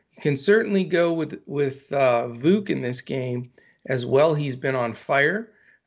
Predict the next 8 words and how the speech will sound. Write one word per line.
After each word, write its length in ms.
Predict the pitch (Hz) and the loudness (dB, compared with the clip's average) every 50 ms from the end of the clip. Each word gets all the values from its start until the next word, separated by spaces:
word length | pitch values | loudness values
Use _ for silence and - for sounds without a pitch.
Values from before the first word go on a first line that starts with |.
| - | -12
uh, 240 | - 120 123 120 117 | -8 -6 -6 -6 -8
playing 540 | 120 - - - 139 147 156 165 156 147 143 | -10 -12 -10 -6 -4 -4 -4 -4 -4 -4 -2
well, 520 | 147 147 151 156 165 175 190 196 - _ - | 0 0 2 2 0 -2 -4 -8 -12 _ -12
and 480 | 139 135 135 131 127 127 127 123 123 127 | -8 -6 -4 -4 -4 -4 -4 -6 -8 -4
Boston 520 | 131 131 135 139 151 - - 185 160 151 | -2 0 0 0 -2 -4 -8 -10 -8 -4
may 180 | 151 151 156 147 | -4 -4 -4 -4
be 200 | 143 151 151 151 | -6 -6 -6 -4
undersized 1000 | 135 143 147 139 139 131 - - 156 151 170 180 175 180 175 160 156 151 - | -4 -4 -2 -2 -4 -4 -4 -2 0 0 2 2 0 0 0 -2 -4 -6 -10